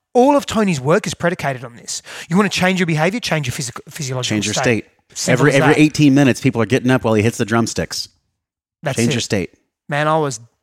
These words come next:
Speaker 1: dancing away at Tony Robbins. Every moment I could. Music came on, woo!
Speaker 2: Did you do the worm?
Speaker 1: I can't do the worm.
Speaker 2: Okay,
Speaker 1: You
Speaker 2: okay.
Speaker 1: can, can't you?
Speaker 2: I can do the worm,
Speaker 1: I hate
Speaker 2: man.
Speaker 1: you and I love you.
Speaker 2: Yeah.
Speaker 1: <laughs> I never practice. I shouldn't say I can't do it. I've never practiced
Speaker 2: All right,
Speaker 1: it.
Speaker 2: the next party.
Speaker 1: You're gonna teach me.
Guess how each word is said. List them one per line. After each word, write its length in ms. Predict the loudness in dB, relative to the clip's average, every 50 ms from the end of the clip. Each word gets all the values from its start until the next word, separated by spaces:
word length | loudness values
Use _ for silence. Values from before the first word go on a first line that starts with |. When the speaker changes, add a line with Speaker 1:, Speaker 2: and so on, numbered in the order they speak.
| _ _ _ _
Speaker 1:
dancing 400 | -2 0 0 0 0 -2 -2 -2
away 240 | -2 0 0 -2 -2 -4
at 60 | -6
Tony 200 | -12 -14 -16 -16
Robbins. 460 | -18 -20 -20 _ -18 -14 -14 -14 -14 _ _ _ _ _ _ _ _ _ _ _ -2
Every 160 | 0 2 4
moment 260 | 4 4 2 2 2 0
I 60 | -2
could. 280 | -2 -4 -8 -8 -8 -8
Music 320 | -6 -2 -2 0 0 -2
came 200 | -2 -2 0 2 2
on, 160 | 2 2 2
woo! 80 | 2 4 6 8 8 8 6 6 6 4 2 0
Speaker 2:
Did 20 | 0
you 40 | 2
do 100 | 2 4
the 80 | 4 4
worm? 340 | 4 4 2 2 2 -2 -6 -10 _ _ _ -20 -20 -20 -20 -20 -20 _ _ _ -12
Speaker 1:
I 60 | -10
can't 240 | -8 -6 -6 -6 -4
do 160 | -2 -2 -2
the 80 | 0 0
worm. 140 | 0 0 0
Speaker 2:
Okay, 120 | 0 0 -2
Speaker 1:
You 40 |
Speaker 2:
okay. 100 | -2 0
Speaker 1:
can, 200 | 0 0 0 -2
can't 260 | -2 -2 -2 -2 -2 -2
you? 60 | -4
Speaker 2:
I 60 | -2
can 100 | 0 2
do 100 | 2 4
the 60 | 4
worm, 140 | 4 2 2 2 2
Speaker 1:
I 60 | 0 0
hate 40 | 0
Speaker 2:
man. 40 | 0
Speaker 1:
you 60 | -2 -2
and 80 | -2 -2
I 20 |
love 260 | -2 0 -2 -2 0
you. 60 | 2
Speaker 2:
Yeah. 140 | 2 2 2 2
Speaker 1:
<laughs> 40 |
I 680 | 2 0 2 4 4 2 4 4 4 2 2 0 -4 -8 -8 -8 -10 -6 -2 0
never 140 | 2 2
practice. 400 | 2 2 2 0 0 0 -4 -4
I 60 | -4 -4
shouldn't 180 | -2 -2 0
say 100 | 2 2
I 60 | 0
can't 240 | 2 0 0 0 2
do 60 | 2
it. 60 | 2 2
I've 40 | 2
never 120 | 2 0 0
practiced 300 | 0 -2 -2 -2 -2 -4
Speaker 2:
All 40 | -4
right, 80 | -4
Speaker 1:
it. 100 | -4 -4
Speaker 2:
the 60 | -2 0
next 160 | 0 -2 -2
party. 280 | -2 -4 -4 -4 -4 -6 -2
Speaker 1:
You're 120 | 0 0
gonna 120 | 0 0
teach 240 | 0 -2 -4 -4 -6
me. 100 | -10 -14